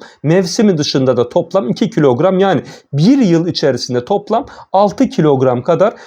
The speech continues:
hünnap tüketebilirsiniz. Mevsiminde tazesini yemeniz en güzeli,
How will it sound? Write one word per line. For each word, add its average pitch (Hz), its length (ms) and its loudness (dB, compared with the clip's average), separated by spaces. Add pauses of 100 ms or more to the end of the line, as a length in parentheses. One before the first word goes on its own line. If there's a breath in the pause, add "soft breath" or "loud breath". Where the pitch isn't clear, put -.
(140 loud breath)
hünnap 175 400 2
tüketebilirsiniz. 123 840 -2 (240 loud breath)
Mevsiminde 165 800 0
tazesini 190 680 0
yemeniz 175 400 0
en 208 240 0
güzeli, 180 380 0